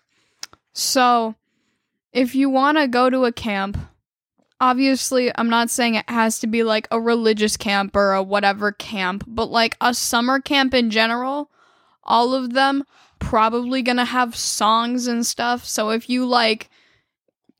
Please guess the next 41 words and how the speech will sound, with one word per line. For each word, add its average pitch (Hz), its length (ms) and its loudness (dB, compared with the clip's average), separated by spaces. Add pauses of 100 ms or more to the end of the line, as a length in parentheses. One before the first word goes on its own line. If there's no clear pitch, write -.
(120)
aren't 214 400 0
good 240 160 2
at 233 140 0
singing 233 420 0
or 214 200 0
are 247 220 2
good 247 180 2
at 226 140 0
singing 208 440 -4
and 208 180 -4
you 214 100 -2
like 214 260 0
screaming 220 800 0 (580)
as 226 180 0
loud 220 260 2
as 233 200 -2
you 226 100 -2
can 220 340 0
while 214 160 2
doing 208 300 -2
dances, 202 640 -2
that's 220 300 0
fun. 208 360 -2 (120)
Or 262 160 -2
you 269 160 2
don't 262 200 2
have 285 260 0
to 226 100 2
do 190 180 -4
it. - 220 -10 (420)
And 220 160 0
you 220 80 2
can 214 220 0
watch 208 340 2
people 190 360 -6
embarrass 185 480 -4
themselves, - 600 -6
and 185 120 -4
it's 190 220 -6
really 185 280 0
funny. 175 460 -6